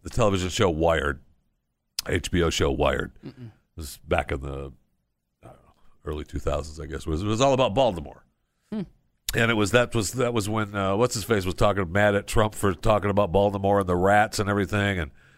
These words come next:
Speaker 1: and, uh, now, you know, it, and so, but during, in the, in the, in the show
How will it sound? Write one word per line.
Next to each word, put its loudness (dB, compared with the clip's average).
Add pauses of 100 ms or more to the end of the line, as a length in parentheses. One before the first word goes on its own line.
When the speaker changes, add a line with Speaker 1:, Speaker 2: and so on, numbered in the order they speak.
(240)
Speaker 1:
and, 0
uh, 0 (720)
now, 4
you -2
know, 2
it, 0 (140)
and 2
so, 4 (200)
but 0
during, 6
in 2
the, -2 (200)
in 0
the, 2
in 0
the 2
show 6